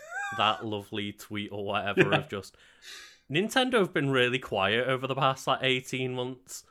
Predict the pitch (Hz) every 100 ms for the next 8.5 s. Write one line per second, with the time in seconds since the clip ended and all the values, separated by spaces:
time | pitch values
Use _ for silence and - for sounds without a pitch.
0 | _ - 123 139 135 123 113 127 120 110
1 | 214 196 - 113 98 90 - _ _ _
2 | _ _ _ - 123 131 135 131 117 110
3 | 107 107 101 98 98 - 107 92 95 87
4 | 87 - - - 143 135 127 156 - 170
5 | 143 135 120 107 - - - - - 113
6 | 143 147 196 165 - 139 135 135 139 123
7 | 143 131 113 107 110 - 107 107 107 110
8 | 104 95 110 117